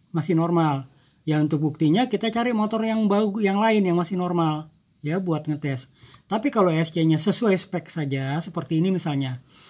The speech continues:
Kita biasa pakai motor ini dua delapan dua enam, dua ribu dua ratus, E S C-nya normalnya ada empat puluh.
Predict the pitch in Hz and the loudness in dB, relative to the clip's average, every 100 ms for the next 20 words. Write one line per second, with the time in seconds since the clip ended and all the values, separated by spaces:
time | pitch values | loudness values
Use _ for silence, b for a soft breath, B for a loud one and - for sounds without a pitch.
0 | B B 139 202 185 180 190 170 175 214 | B B 0 2 4 2 -2 0 0 -2
1 | - _ - 165 165 165 165 160 _ - | -6 _ -6 -4 0 0 -2 -6 _ -6
2 | 170 185 170 160 160 165 165 160 160 196 | -2 0 4 4 2 2 4 4 4 4
3 | 214 165 160 156 160 151 165 185 208 208 | 4 4 2 2 0 0 0 4 4 4
4 | 180 165 160 165 160 196 208 208 214 160 | 0 -2 -2 -2 0 0 -2 -4 -4 -2
5 | 156 160 185 175 190 170 156 156 151 | -2 -2 -2 -2 -2 -2 -4 -2 -2